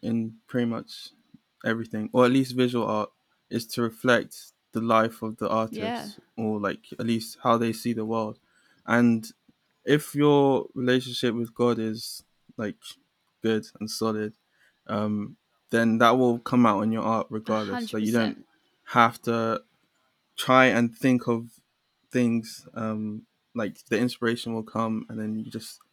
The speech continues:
Speaker 1: make the art. So it's even as sim-, something simple as paint in the sky, that could still reflect God. Like, maybe it, um, documents a time that you're praying and then you just looked up at the sky and then you're just like, "Oh, let me paint the sky."
Speaker 2: Yeah.
Speaker 1: Um,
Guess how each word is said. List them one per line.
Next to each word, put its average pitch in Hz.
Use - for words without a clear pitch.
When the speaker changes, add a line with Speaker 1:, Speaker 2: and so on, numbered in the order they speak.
Speaker 1:
make 110
the 98
art. 110
So -
it's 113
even 131
as 120
sim-, 127
something 131
simple 120
as 110
paint 117
in 113
the 117
sky, 113
that 120
could 117
still 120
reflect 113
God. 113
Like, 107
maybe 120
it, 113
um, 113
documents 120
a 117
time 117
that 110
you're 113
praying 117
and 113
then 113
you 110
just 110
looked 113
up 110
at 110
the 117
sky 110
and 104
then 104
you're 104
just -
like, 90
"Oh, 117
let 123
me 123
paint 120
the 269
sky." 120
Speaker 2:
Yeah. -
Speaker 1:
Um, 110